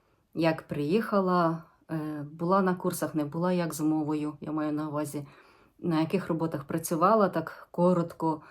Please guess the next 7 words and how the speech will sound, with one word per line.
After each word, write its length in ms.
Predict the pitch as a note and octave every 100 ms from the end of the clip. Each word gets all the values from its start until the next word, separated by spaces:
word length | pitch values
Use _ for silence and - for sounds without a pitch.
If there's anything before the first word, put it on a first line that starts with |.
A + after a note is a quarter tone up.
| - - _
про 180 | E3+ E3
роботи, 580 | D#3 D#3 A#3+ B3 G#3 G3+ _ _ -
і 420 | G3+ G3 F3+ D#3+
як 320 | E3 G3+ G3+
я 260 | F3 E3+ D#3+
дійшла, 480 | D3+ D#3+ - D#3 C#3
так, 380 | E3 F#3+ G3+